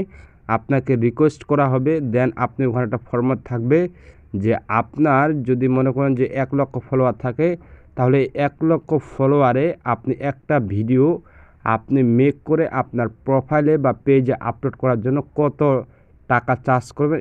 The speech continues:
এটা কিন্তু একটা ফিক্স করে আপনাকে দিতে হবে। আপনি এটা ফিক্স করে দেওয়ার পর then তারা Facebook-এর এই ক্রিয়েটর স্টোর ফন্টে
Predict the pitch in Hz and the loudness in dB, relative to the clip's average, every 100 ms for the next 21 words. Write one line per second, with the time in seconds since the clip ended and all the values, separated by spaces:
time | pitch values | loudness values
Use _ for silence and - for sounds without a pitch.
0 | 143 131 123 127 110 117 - 143 127 - | -2 -2 0 0 -2 -6 -4 -4 -4 -4
1 | 123 110 107 110 101 117 117 104 87 82 | -2 -2 -2 -4 -2 -2 0 0 -2 -8
2 | - - - - 123 127 170 165 160 - | -16 -20 -20 -6 -4 0 0 2 0 0
3 | 147 - 151 135 135 127 160 135 120 147 | -2 -2 0 2 0 0 -4 0 0 2
4 | 165 165 117 147 156 _ - - 139 120 | 2 0 0 0 -2 _ -18 -2 -2 -2
5 | 123 127 156 - - - - _ - 113 | -4 -2 -2 -4 -18 -20 -20 _ -6 -4
6 | 113 123 143 143 143 139 - 131 - 143 | -2 0 2 2 0 0 -2 -4 -2 -2
7 | 127 143 | 0 0